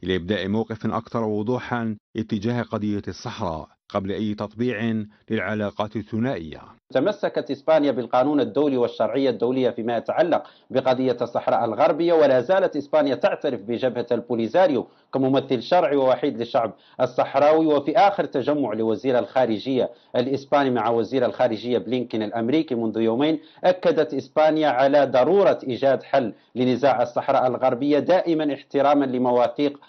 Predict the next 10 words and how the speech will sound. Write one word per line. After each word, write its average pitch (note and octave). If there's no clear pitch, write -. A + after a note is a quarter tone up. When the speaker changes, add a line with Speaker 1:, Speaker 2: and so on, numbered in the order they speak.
Speaker 2:
الأمم B2
المتحدة C3
التي F3+
تعتبر D3
الصحراء C#3
الغربية B2
آخر C#3
مستعمرة A2
في G#2+
إفريقيا. A#2